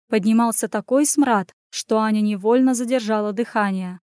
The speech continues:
Она выскочила из зловонного сооружения, жадно хватая ртом свежий воздух. «Что, злючка, не по нраву наши ароматы?» —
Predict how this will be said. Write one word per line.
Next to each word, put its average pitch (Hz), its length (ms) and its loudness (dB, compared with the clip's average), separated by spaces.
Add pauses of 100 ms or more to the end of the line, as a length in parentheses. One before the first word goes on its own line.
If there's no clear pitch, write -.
(300)
Она 226 260 2
выскочила 247 540 0
из 214 120 0
зловонного 226 580 2
сооружения, 214 880 0
жадно 214 420 0
хватая 208 420 -6
ртом 247 360 -2
свежий 208 480 -2
воздух. 196 560 -6 (500)
«Что, - 380 4
злючка, 208 640 0 (400)
не 226 180 4
по 226 140 4
нраву 226 340 0
наши 226 320 -2
ароматы?» — 226 760 0